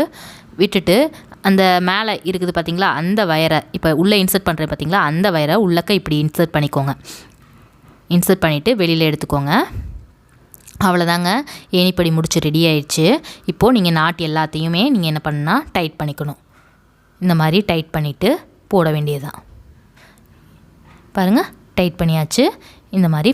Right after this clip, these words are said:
போட்டுறணும். நம்ம கொஞ்சம் மாறுதலா தான் இருக்கும். அதை நல்லா டைட் பண்ணிட்டு நீங்க போட்டுட்டீங்கன்னா,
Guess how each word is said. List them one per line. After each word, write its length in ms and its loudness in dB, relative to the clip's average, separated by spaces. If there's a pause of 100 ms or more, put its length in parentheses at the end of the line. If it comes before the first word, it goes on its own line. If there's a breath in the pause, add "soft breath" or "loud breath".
போட்டுறணும். 420 -4 (500 soft breath)
நம்ம 220 4 (180)
கொஞ்சம் 500 4 (380)
மாறுதலா 500 2
தான் 200 0
இருக்கும். 340 -2 (420 loud breath)
அதை 220 2
நல்லா 260 0 (720)
டைட் 280 0
பண்ணிட்டு 360 0 (460 loud breath)
நீங்க 140 2 (100)
போட்டுட்டீங்கன்னா, 540 0